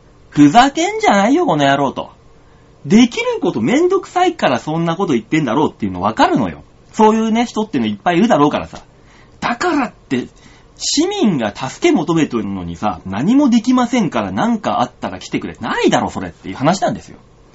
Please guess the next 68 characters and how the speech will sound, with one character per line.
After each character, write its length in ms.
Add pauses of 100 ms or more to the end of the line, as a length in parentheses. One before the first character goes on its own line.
(480)
で 140
ね、 200 (400)
頭 420
き 40
た 60
か 80
ら、 80
「じ 100
ゃ 40
あ 20
俺 100
自 160
分 160
で 80
守 260
り 60
ま 80
す 120
わ」 80 (160)
っ 20
て 80 (140)
言 100
っ 20
て。 60 (420)
ね、 120
ち 80
ょ 20
っ 60
と 120
あ 60
の、 320 (1200)
そ 100
の 80
夜 160
中 340 (500)
に、 260
そ 180
の、 240 (500)
や 140
っ 40
て 140
く 140
る 60
っ 40
て 260
い 140
う 20
ね、 200 (560)
ち 100
ょ 40
こ 120
ち 80
ょ 60
こ 220 (320)
言 100
っ 20
て 100
た 80
か 60
ら、 60
も 80
う 40
な 160
ん 20
か 80
家 280
が 140
ね、 200